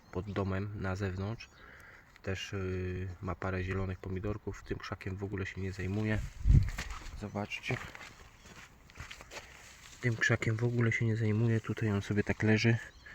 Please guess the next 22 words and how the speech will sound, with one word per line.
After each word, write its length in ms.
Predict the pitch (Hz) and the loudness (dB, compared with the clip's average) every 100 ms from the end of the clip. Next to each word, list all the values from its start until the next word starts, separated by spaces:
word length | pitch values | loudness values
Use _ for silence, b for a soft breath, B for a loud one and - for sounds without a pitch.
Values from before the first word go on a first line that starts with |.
| B B B B B - | B B B B B -2
Tak 240 | - 113 110 | 2 2 4
urósł 380 | 110 107 - | 4 4 2
i 160 | - 90 | -2 0
tak, 360 | - 101 - 120 | 2 2 2 2
e, 300 | 117 107 104 | 4 4 0
tutaj 420 | - - 104 98 B B B B B 113 | -2 2 2 2 B B B B B 4
nic 160 | 113 | 6
z 80 | 104 | 8
nim 140 | 110 | 8
nie 100 | 104 | 10
będę 200 | 104 101 | 10 10
robił, 260 | 104 107 110 | 8 8 8
nie 120 | 107 | 8
będę 180 | 101 98 | 6 4
przerywał 480 | - 120 110 107 104 | 4 6 8 8 8
żadnych 300 | 110 104 95 | 8 6 4
wilków, 360 | 101 - 101 | 4 4 4
nic, 200 | 110 90 | 6 4
po 120 | - 110 | 4 4
prostu 300 | 104 - 110 | 4 4 4
na 100 | 101 | 4
dziko. 280 | 98 - | 2 -2